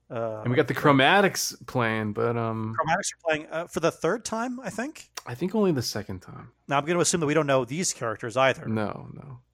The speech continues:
Speaker 1: They, the two girls are asking where Angela is. Angela might be with Clark, but Clark was here with Mary two nights ago.
Speaker 2: Yeah.
Speaker 1: And Angela hates her. And Angela is off her meds.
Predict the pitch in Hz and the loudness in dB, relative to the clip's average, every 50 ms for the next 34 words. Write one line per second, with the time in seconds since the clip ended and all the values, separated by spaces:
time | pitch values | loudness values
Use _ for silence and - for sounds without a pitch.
0 | _ _ _ _ _ _ _ _ _ _ _ _ _ _ - - 135 127 123 123 | _ _ _ _ _ _ _ _ _ _ _ _ _ _ -6 -4 -2 -2 -2 -2
1 | 123 120 123 123 - - 160 147 143 147 139 135 131 127 127 120 107 - - - | -2 -4 -4 -4 -4 -2 -2 -2 0 0 2 2 2 0 -2 -4 -4 -6 -8 -6
2 | - 135 120 120 123 - - - - 160 165 175 - - 127 123 135 143 123 143 | -2 0 0 2 0 -2 -4 -8 -14 -16 -14 -14 -14 -10 -8 -8 -6 -6 -4 -2
3 | 147 143 147 165 147 143 143 147 147 156 151 - - - - - _ _ _ _ | -2 -2 -2 -2 -4 -4 -4 -4 -6 -6 -8 -12 -12 -14 -14 -18 _ _ _ _
4 | _ _ _ _ - 147 160 180 175 - 175 156 147 135 120 - 139 123 123 - | _ _ _ _ -8 -6 -4 -4 -2 -2 -2 0 0 0 0 -2 -6 -6 -6 -6
5 | - - - 156 175 185 123 110 - - - _ _ _ _ _ _ _ _ _ | -8 -8 -4 -2 -2 0 -2 -4 -6 -10 -20 _ _ _ _ _ _ _ _ _
6 | _ - 147 - - - - 247 285 277 - 254 - - - 151 139 127 107 113 | _ -6 -6 -6 -6 -4 -2 -2 -2 -2 -2 -2 -2 -2 -2 -2 -2 -2 -4 -6
7 | 120 120 127 151 214 269 277 160 127 - - - 127 113 110 113 110 - - 123 | -8 -6 -4 -2 -2 -2 -2 -4 -4 -6 -8 -8 -8 -8 -10 -10 -10 -10 -12 -12
8 | - - - - - - - - 123 120 123 - _ _ _ _ _ _ _ _ | -12 -12 -12 -12 -14 -14 -14 -12 -12 -12 -14 -14 _ _ _ _ _ _ _ _
9 | _ - 135 143 165 175 214 220 175 160 135 127 113 - - - - 247 277 269 | _ -12 -12 -10 -8 -6 -6 -4 -4 -2 -2 -2 -4 -6 -10 -12 -10 -8 -6 -2
10 | - - - 143 110 - 107 - _ _ _ _ _ _ _ _ _ _ _ _ | -2 -2 -2 -2 -4 -6 -8 -16 _ _ _ _ _ _ _ _ _ _ _ _
11 | _ _ _ _ _ _ - 151 135 151 196 226 - 240 196 170 143 - 160 185 | _ _ _ _ _ _ -12 -8 -6 -4 -4 -2 0 2 2 2 2 2 0 0
12 | - - 147 120 113 113 127 175 240 208 143 120 - - - - - - | 0 -2 -4 -6 -6 -6 -6 -6 -4 -6 -6 -8 -8 -8 -8 -8 -10 -14